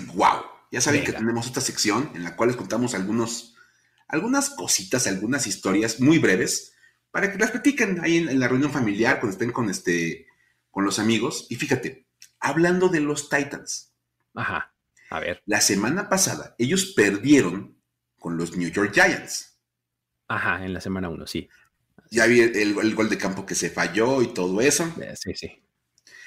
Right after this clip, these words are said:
Speaker 1: Con esto, los Giants se pusieron uno cero en la temporada.
Speaker 2: Sí.
Speaker 1: Un ganado, cero perdidos.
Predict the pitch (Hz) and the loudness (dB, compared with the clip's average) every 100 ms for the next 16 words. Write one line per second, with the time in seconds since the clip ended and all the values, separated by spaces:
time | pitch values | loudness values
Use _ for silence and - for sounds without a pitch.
0 | - - - _ - 202 269 269 - 95 | -20 -20 -20 _ 4 8 8 6 2 -2
1 | - - _ _ - 110 113 147 190 190 | -4 -20 _ _ -6 0 4 6 6 4
2 | - 117 131 131 - - 143 165 185 190 | 0 2 4 4 2 4 8 8 6 2
3 | - 101 107 110 107 117 120 120 139 110 | 2 2 0 -2 -2 -4 -2 -2 -2 -6
4 | - _ _ _ _ - 110 120 - 104 | -12 _ _ _ _ -6 -6 -6 -8 -4
5 | 92 117 160 - 120 - 80 78 - - | -2 0 -2 -2 -2 -4 -8 -10 -12 -14
6 | - _ | -14 _